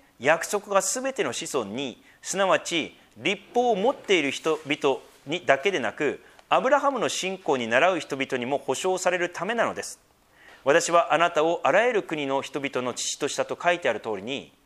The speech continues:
アブラハムは私たちすべてのものの父なのです。すべての人の父であることを繰り返してますけれども、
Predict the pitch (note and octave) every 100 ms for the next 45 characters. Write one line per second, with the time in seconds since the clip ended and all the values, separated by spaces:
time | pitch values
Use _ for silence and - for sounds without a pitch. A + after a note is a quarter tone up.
0 | _ _ _ _ _ _ - E3 A#3+ A#3
1 | F#3+ C3 B2+ G#3 G#3 E3 C#3 C#3 - G#3+
2 | A3+ A3 C#3+ B2 A#2 C3 - - - -
3 | C#3+ - G#2 G#2 E2+ D2+ - _ _ _
4 | _ _ _ _ _ _ _ _ _ _
5 | _ _ _ _ _ _ _ _ - -
6 | G3 F#3 C#3+ B2+ C3 - - C3 A2+ A#2
7 | A#2 A2+ A#2+ - F#2+ - F2 G#2+ G3